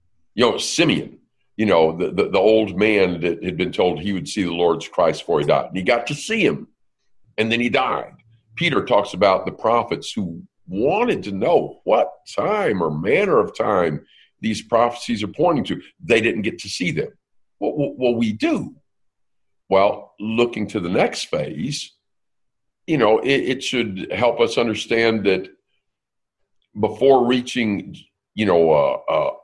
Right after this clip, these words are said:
ironclad idea of it will be exactly this and, and everything else, that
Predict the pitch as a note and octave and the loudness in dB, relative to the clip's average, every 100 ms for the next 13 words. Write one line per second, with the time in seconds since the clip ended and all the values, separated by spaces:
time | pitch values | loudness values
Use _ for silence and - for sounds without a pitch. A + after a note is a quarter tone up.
0 | - G2 A2 A2 F#2 - G2+ G2 F2+ E2+ | 0 2 4 4 0 -2 2 4 4 2
1 | D#2+ - F2+ E2+ D2+ A2+ F2+ D2+ - D#2+ | 0 -2 0 0 0 0 4 4 4 0
2 | D#2 F2 F2+ D#2+ E2+ C#2 - A2+ A#2 A2+ | 0 -2 -4 -4 -6 -6 -4 2 2 0
3 | A2 G2+ F#2+ F#2 F#2 - - _ _ F2 | -4 0 2 2 2 -8 -14 _ _ -2
4 | D#2 D2+ - D#2+ D#2+ E2 - E2 E2+ - | -2 -4 -8 -8 -6 -8 -8 -10 -10 -14
5 | _ _ - E2 - E2+ F#2+ F2+ F2+ F#2+ | _ _ -12 -12 -6 2 2 2 0 4
6 | A#2 F2 - - _ _ _ _ _ _ | 4 4 -2 -16 _ _ _ _ _ _
7 | D#3 D3+ A#2+ | -4 0 0